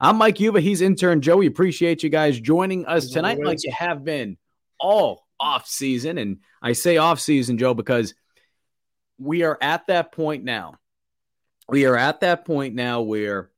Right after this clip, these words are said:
Speaker 1: everything that we've talked about for the last couple months, even going back to the end of the regular season last year, talking about the Gator Bowl and starting to turn the page. We talked about recruiting and National Signing Day back in February. Nicholas Harbor comes in.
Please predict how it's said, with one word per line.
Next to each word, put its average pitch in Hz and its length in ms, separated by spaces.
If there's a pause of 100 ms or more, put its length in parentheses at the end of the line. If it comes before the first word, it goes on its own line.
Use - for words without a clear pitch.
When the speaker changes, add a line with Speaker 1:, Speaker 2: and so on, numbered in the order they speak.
(520)
Speaker 1:
everything 185 480
that 160 100
we've 143 200
talked 143 320
about 131 200
for 131 60
the 117 80
last 123 240
couple 120 260
months, 98 400 (480)
even 175 240
going 175 280
back 156 300
to 131 540 (720)
the 131 240
end 160 140
of 160 60
the 147 80
regular 139 340
season 127 400
last 120 340
year, 101 320 (140)
talking 123 260
about 127 140
the 127 80
Gator 123 320
Bowl 127 460
and 95 260 (220)
starting 131 340
to 120 40
turn 131 280
the 127 80
page. 123 420
We 120 60
talked 117 240
about 127 180
recruiting 135 920
and 95 180
National 147 460
Signing 139 400
Day 135 160
back 131 300
in 143 120
February. 131 640
Nicholas 147 400
Harbor 139 320
comes 139 260
in. 135 200